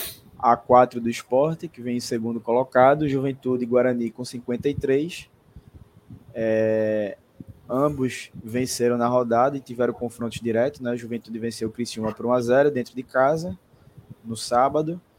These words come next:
e o Guarani também no sábado venceu o Novo Horizontino por dois a um. Então, esse é o G quatro da Série B. E aí, na briga, ainda temos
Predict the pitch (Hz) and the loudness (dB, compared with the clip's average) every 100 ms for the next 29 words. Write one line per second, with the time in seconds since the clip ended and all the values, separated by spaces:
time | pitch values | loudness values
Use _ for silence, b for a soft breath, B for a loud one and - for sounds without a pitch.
0 | b b - - - - - 123 127 127 | b b -20 -20 -20 -12 -4 2 4 4
1 | 127 123 127 120 120 127 - 120 123 127 | 2 -4 -4 -4 -4 -4 0 2 2 -2
2 | 131 131 - 123 123 123 123 123 123 - | -4 -4 -2 -2 -2 0 0 -2 -6 -8
3 | 117 - 120 120 113 113 131 127 104 104 | -8 -6 -6 -2 -2 -2 -2 -6 -8 -14
4 | _ _ - - - 110 - 110 113 120 | _ _ -20 -20 -18 -14 -4 -2 0 -2
5 | 120 113 110 123 120 120 - 110 104 113 | 0 -2 0 -2 0 -2 4 4 4 -2
6 | 113 117 120 120 113 131 165 _ b b | -4 -4 -4 -2 -2 -2 -4 _ b b
7 | b _ - 120 131 143 160 156 143 156 | b _ -6 4 8 8 8 6 6 4
8 | 165 165 160 139 131 127 123 - - | 4 2 0 0 0 0 -2 -4 -10